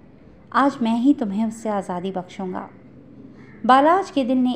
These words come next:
एक ही पल में बहुत बड़ा फैसला कर डाला कि अगर यही कशफ की रज़ा है और वो बाला से दूर रहना चाहती है तो फिर वो खुद ही उससे बहुत दूर चला जाएगा। इतना दूर कि एक जिंदा वजूद की जहाँ तक रसाई मुमकिन नहीं।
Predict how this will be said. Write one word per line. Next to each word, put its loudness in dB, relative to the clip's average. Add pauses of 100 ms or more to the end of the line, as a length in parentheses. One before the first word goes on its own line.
एक -2
ही -4
पल 2
में -4
बहुत -6
बड़ा -2
फैसला -8
कर -6
डाला -8 (680)
कि -4
अगर 0
यही -2
कशफ -8
की -6
रज़ा -4
है -10 (460)
और 2
वो 0
बाला 0
से -4
दूर -4
रहना -6
चाहती -10
है -10 (460)
तो -4
फिर 0
वो -4
खुद -4
ही -2
उससे -6
बहुत -6
दूर -8
चला -8
जाएगा। -12 (880)
इतना -6
दूर -8 (460)
कि 0
एक -10
जिंदा -4
वजूद -6
की -8
जहाँ -8
तक -12
रसाई -6
मुमकिन -10
नहीं। -8